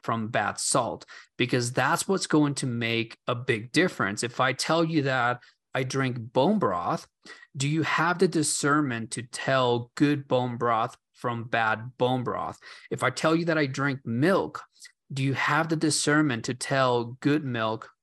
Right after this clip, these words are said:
from bad milk? If I tell you that I, I eat eggs, do you have the discernment to know good eggs from bad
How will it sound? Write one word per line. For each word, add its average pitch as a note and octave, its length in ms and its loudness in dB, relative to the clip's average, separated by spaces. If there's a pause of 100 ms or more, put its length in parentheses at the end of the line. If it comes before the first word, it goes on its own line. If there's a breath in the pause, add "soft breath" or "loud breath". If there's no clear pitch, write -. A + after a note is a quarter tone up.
from B2 340 -4
bad C#3 320 0
milk? G2+ 400 -8 (320 loud breath)
If - 60 -2
I C3 60 0
tell D3 300 -2
you D#3 140 4
that D3 140 2
I, C3 240 0
I - 20 0
eat A#2+ 380 -4
eggs, B2 520 2
do C3+ 140 -8
you A#2+ 100 -2
have C#3+ 340 0
the C#3+ 80 0
discernment C3+ 880 0 (380)
to C3+ 120 -2
know B2 640 0 (340)
good C3+ 380 0
eggs B2 420 -2 (120)
from A#2+ 280 -4
bad A2+ 340 0